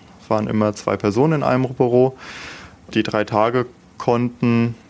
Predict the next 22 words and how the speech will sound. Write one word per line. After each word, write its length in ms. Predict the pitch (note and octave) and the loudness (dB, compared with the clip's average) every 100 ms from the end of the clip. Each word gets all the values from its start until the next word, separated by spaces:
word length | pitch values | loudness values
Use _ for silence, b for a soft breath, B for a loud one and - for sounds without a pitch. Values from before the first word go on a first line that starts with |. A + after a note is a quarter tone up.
| - | -2
die 280 | G#2 G2 G2 | 0 0 0
Fenster 400 | - C3+ - C3 | -2 -2 -2 0
geöffnet 440 | B2 A#2 A#2 - | 0 0 -4 0
werden, 320 | A2 A2 A2 | 2 4 2
der 120 | G#2+ | 0
Sonnenschutz 440 | G2 G#2 A#2+ A#2+ - | 2 0 0 -4 -2
konnte 240 | A2 G#2+ | -2 0
bedient 460 | G#2+ G#2+ G#2+ G#2+ - | 0 0 0 0 0
werden, 280 | G2+ G2+ G2+ | 0 2 0
die 80 | |
Beleuchtung 600 | G2 G2 G2+ C3+ D3 D3+ D3 | 2 2 2 0 -2 -4 -4
konnte 280 | - C3+ D3 | -2 -2 -2
geregelt 480 | C3+ C3 C3+ C3+ - | -2 0 0 -2 0
werden. 200 | B2+ A#2+ | 0 0
Das 200 | A2 - | -2 -2
war 80 | G#2 | -2
an, 120 | G2+ | -2
an 240 | G#2 G#2+ A2 | -2 -2 -2
allen 260 | G#2+ G#2+ G#2 | 0 2 2
drei 180 | G#2 | 0
Tagen 360 | G2+ G2+ G2 G2 | -2 -2 -2 -4
gleich. 400 | - G#2 D#3 - | -2 0 0 -4